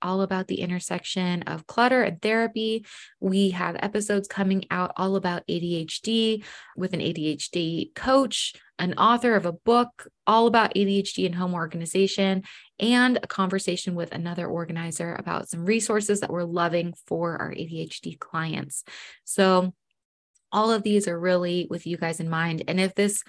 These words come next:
brings up any thoughts for you, like, "Oh my gosh, you know what I would love to hear in the podcast?" I am all ears. So feel free, you know, D M me anytime at Tidy Revival on Instagram,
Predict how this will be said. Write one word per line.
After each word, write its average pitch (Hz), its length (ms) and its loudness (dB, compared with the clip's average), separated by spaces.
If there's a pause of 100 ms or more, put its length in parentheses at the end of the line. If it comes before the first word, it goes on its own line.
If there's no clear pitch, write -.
(420)
brings 226 300 4
up 202 240 4 (420)
any 196 200 6
thoughts 185 500 0 (640)
for 190 140 0
you, 202 300 4
like, 170 280 2
"Oh 214 80 -4
my 214 140 0
gosh, 202 340 -6
you 214 80 -6
know 262 80 -6
what - 120 -8
I 175 60 -6
would 170 140 -6
love 170 340 -8
to 220 80 -2
hear - 120 -8
in 160 80 -8
the 160 60 -8
podcast?" 160 540 -4 (100)
I 285 140 0 (120)
am 202 100 2 (100)
all 160 340 0
ears. - 600 -4
So 190 240 0
feel 220 260 4
free, 175 520 -2 (380)
you 190 120 2
know, 156 120 0 (200)
D 226 180 4
M 226 160 4
me 214 260 2
anytime 175 840 0
at 156 380 -4
Tidy 160 260 -4
Revival 165 420 -4
on 160 200 -4
Instagram, 208 760 0